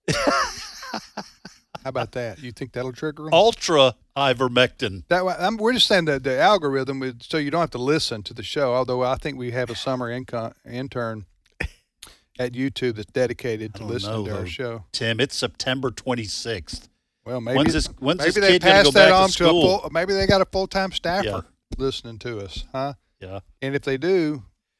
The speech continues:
Speaker 2: you just, uh,
Speaker 1: I triggered 'em.
Speaker 2: triggered 'em.
Speaker 1: Yep.
Speaker 2: All right, uh, you're listening to today's issues on American Family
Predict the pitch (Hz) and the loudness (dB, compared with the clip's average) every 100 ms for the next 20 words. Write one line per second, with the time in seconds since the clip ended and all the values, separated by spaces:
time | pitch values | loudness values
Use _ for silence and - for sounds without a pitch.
0 | _ 117 139 147 131 - _ _ _ _ | _ -14 -10 -8 -8 -12 _ _ _ _
1 | _ 113 117 113 - _ _ - 98 180 | _ -12 -8 -8 -12 _ _ -16 -8 -6
2 | 240 - 82 143 147 143 120 - _ _ | -6 -8 -10 -10 -12 -14 -16 -20 _ _
3 | - 98 - _ _ _ - - 202 214 | -18 -18 -18 _ _ _ -16 -2 2 6
4 | 226 196 - 151 151 151 156 165 185 - | 6 4 -2 -2 0 2 0 -2 -4 -6
5 | 160 - - 165 160 156 151 139 - 135 | -8 -8 -4 -2 0 0 -2 -4 -6 -2
6 | 147 143 151 - 143 127 131 123 127 131 | 0 0 -4 -6 -6 -6 -6 -4 -4 -4
7 | 120 110 - 127 131 123 110 | -6 -14 -12 -8 -8 -6 -8